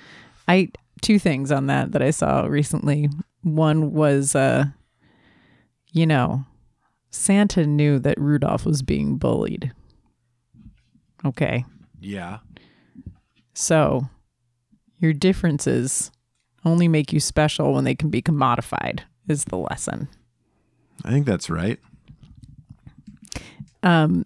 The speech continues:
Speaker 1: and then
Speaker 2: That's
Speaker 1: the
Speaker 2: what
Speaker 1: other
Speaker 2: I believe.
Speaker 1: <laughs> And the other thing was, um,
Speaker 2: That
Speaker 1: now
Speaker 2: was written by an ad man.
Speaker 1: <laughs>
Speaker 2: Ru-, a copywriter wrote Rudolph the Red-Nosed Reindeer.
Speaker 1: Oh.
Speaker 2: Yeah.
Speaker 1: Wow.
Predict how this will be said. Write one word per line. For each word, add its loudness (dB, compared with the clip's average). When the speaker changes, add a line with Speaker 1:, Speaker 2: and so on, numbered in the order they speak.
Speaker 1:
and 4
then 6
Speaker 2:
That's 0
Speaker 1:
the 4
Speaker 2:
what 6
Speaker 1:
other 6
Speaker 2:
I 6
believe. 0
Speaker 1:
<laughs> 4
And 4
the 8
other 6
thing 4
was, 6
um, 2
Speaker 2:
That 0
Speaker 1:
now 6
Speaker 2:
was 4
written 0
by 2
an -2
ad -4
man. -4
Speaker 1:
<laughs> -2
Speaker 2:
Ru-, -4
a -6
copywriter -2
wrote -6
Rudolph -6
the -12
Red-Nosed -10
Reindeer. -14
Speaker 1:
Oh. 2
Speaker 2:
Yeah. -6
Speaker 1:
Wow. 0